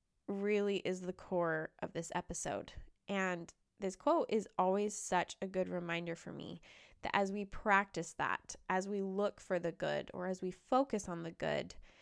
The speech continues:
like it says in the quote, "I promise that it will expand." I have seen this in my life time and time again. It's a constant reminder that I need, but there will be more goodness in your life as you do this,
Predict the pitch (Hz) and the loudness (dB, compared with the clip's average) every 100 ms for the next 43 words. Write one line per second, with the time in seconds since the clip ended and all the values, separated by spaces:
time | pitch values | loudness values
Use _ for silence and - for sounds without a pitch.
0 | - _ _ - 175 170 175 185 185 170 | -20 _ _ -4 -4 -2 -2 0 0 -4
1 | 160 - 165 - - 185 - - - 220 | -4 0 0 0 -2 -4 -4 -12 -2 0
2 | 208 214 226 - 190 185 - 175 180 180 | 2 0 -2 0 2 2 0 -2 2 2
3 | 175 175 - 180 - - 151 131 - - | 2 0 -4 -8 -8 -4 -4 -4 -8 -4
4 | 180 190 196 - 190 185 185 185 190 - | -2 -2 -4 -4 -6 -4 -2 -2 -4 -10
5 | - 185 175 175 165 165 170 - - 175 | -10 -8 -6 -4 -2 -2 -4 -12 -8 -6
6 | 180 180 175 175 170 156 160 165 - 175 | -6 -8 -8 -6 -4 -4 -6 -10 -12 -10
7 | - 170 - 190 180 - 190 180 180 170 | -8 -10 -10 -8 -8 -6 -8 -6 -4 -2
8 | 170 175 175 170 170 165 160 165 - - | -2 -2 -2 -2 -4 -6 -8 -8 -10 -18
9 | - - - _ 185 196 175 - _ _ | -20 -20 -20 _ 4 6 6 2 _ _
10 | _ 202 190 196 208 233 226 196 196 208 | _ -8 0 4 6 6 4 8 8 8
11 | 190 190 185 180 175 175 160 160 165 175 | 2 0 0 -2 -4 -2 -4 -4 -6 -8
12 | 170 - - - 165 - 175 170 175 - | -6 -4 -4 -4 -8 -8 -6 -6 -8 -6
13 | - - - | -6 -6 -8